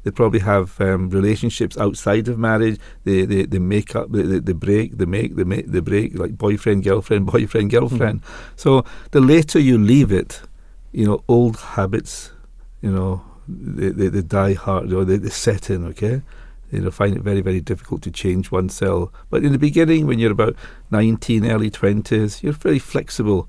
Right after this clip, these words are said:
Speaker 1: You're developing a long life. And if you de-, and if you develop along with someone, you know, that's not a bad, no, in fact, if you take away religion, I kinda mentioned Islam, okay? If you take away religion,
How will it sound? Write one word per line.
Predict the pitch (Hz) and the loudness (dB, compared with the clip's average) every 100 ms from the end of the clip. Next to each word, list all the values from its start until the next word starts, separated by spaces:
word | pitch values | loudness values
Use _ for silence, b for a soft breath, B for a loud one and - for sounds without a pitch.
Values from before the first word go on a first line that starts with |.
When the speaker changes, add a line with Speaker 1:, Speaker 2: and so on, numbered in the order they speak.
| - | -4
Speaker 1:
You're | 127 | -2
developing | 113 113 135 135 139 110 | 2 4 4 2 0 2
a | |
long | 101 98 101 | 4 4 2
life. | 92 87 80 - B B B | 0 -2 -6 -12 B B B
And | 110 | -2
if | 107 | 0
you | 113 | 0
de-, | 98 131 120 | 0 0 2
and | 117 | 0
if | 120 | 2
you | 127 | 0
develop | 104 113 139 147 - | 2 4 4 4 2
along | 113 110 101 | 2 2 2
with | 92 - | 0 -2
someone, | - 139 143 92 95 - b b b | 0 2 4 2 2 -2 b b b
you | 104 | -2
know, | 98 104 117 113 | 0 2 0 -4
that's | - 117 - | -4 -4 -2
not | 101 - | -2 -2
a | |
bad, | - 101 - B | 0 0 -2 B
no, | 285 | 2
in | - | 4
fact, | 208 156 | 2 0
if | 147 | 0
you | 190 | 0
take | 190 190 160 | 2 2 4
away | 147 | 4
religion, | 110 101 104 123 131 | 4 4 4 2 0
I | 127 | 0
kinda | - 143 | 2 2
mentioned | 123 120 - 104 | 2 2 0 -6
Islam, | 110 - 98 104 92 | -6 0 2 2 0
okay? | - 113 | -2 -4
If | |
you | 127 | -2
take | 165 156 | 0 0
away | 147 123 | 2 2
religion, | 95 101 127 101 87 | 2 2 2 0 -4